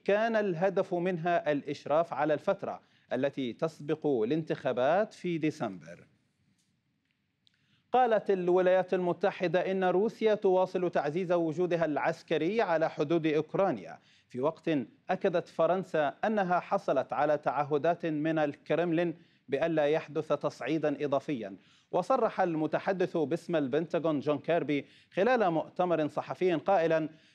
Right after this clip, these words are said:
"لقد وصلنا بما في ذلك في الساعات الأربع والعشرين الماضية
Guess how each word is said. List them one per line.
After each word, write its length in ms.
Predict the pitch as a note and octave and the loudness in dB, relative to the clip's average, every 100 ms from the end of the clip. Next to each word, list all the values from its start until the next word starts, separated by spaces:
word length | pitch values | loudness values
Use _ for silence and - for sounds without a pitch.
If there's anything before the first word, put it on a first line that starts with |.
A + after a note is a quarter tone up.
| - | -4
"لقد 340 | F3+ G#3+ F#3 | -2 -2 -2
وصلنا 720 | E3 D#3 F3+ G#3 F3+ F3 D#3 D3 | 0 0 2 0 0 -2 -2 -6
بما 380 | C#3 A#3 A#3 | -2 0 0
في 200 | G#3 G3+ | -2 -2
ذلك 400 | E3 G3 E3+ C3+ | 0 0 0 -2
في 100 | C#3 | -4
الساعات 440 | D3 - B2+ D#3+ D#3+ | -6 -4 0 0 -2
الأربع 480 | C#3 - E3 E3 D#3 | -4 -2 0 0 0
والعشرين 580 | C3+ B2 B2 D#3 E3 | 0 -2 -6 -4 0
الماضية 540 | D3 E3 F#3 C#3+ C#3+ | 0 2 0 2 0